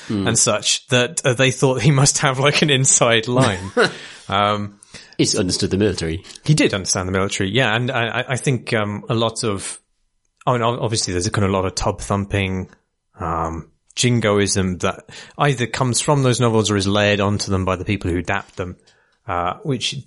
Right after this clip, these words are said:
Speaker 2: is, is often unpalatable, I think. Uh, but it just reminded me, you talking about cod, 'cause this is just, the new season
Speaker 1: Oh,
Speaker 2: of this came out.
Speaker 1: sure, yeah.
Speaker 2: The last season was actually,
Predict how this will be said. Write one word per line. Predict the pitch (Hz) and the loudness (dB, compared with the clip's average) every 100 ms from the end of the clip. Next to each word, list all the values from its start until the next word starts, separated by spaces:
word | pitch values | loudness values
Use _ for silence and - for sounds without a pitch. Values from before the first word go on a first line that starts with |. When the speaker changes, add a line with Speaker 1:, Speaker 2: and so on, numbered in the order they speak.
| _ _ _ | _ _ _
Speaker 2:
is, | 135 - - | -4 -4 -4
is | 120 | -4
often | 120 - 101 | -2 -2 -4
unpalatable, | - 117 98 104 98 98 101 95 - _ _ _ | -2 -4 -2 -2 -2 -4 -4 -4 -6 _ _ _
I | 104 | -8
think. | - 101 98 - _ _ _ | -4 -4 -4 -10 _ _ _
Uh, | 101 98 | -2 0
but | 104 151 | 2 2
it | 147 131 | 2 0
just | 151 | 0
reminded | 143 131 107 | 2 2 0
me, | 98 | -2
you | 131 | -4
talking | 104 110 - 92 | -2 -2 -2 -4
about | 90 - | -4 -6
cod, | - 98 - - - | -2 -2 -4 -10 -6
'cause | 92 | -4
this | 98 - | -2 -4
is | - | -2
just, | 95 - - | -2 -2 -4
the | 160 170 131 | -6 -2 0
new | 113 113 | 2 2
season | - 131 113 98 | 2 0 0 0
Speaker 1:
Oh, | 82 | 0
Speaker 2:
of | |
this | 95 | 0
came | - 104 101 | -2 0 0
out. | 98 | -2
Speaker 1:
sure, | 85 82 - | -2 -4 -4
yeah. | 90 85 - - - | -4 -4 -6 -16 -6
Speaker 2:
The | 175 | 0
last | 214 254 247 | 4 4 2
season | 220 120 104 | 0 0 0
was | 107 - | 0 -2
actually, | 135 - 120 110 | -4 -4 -4 -6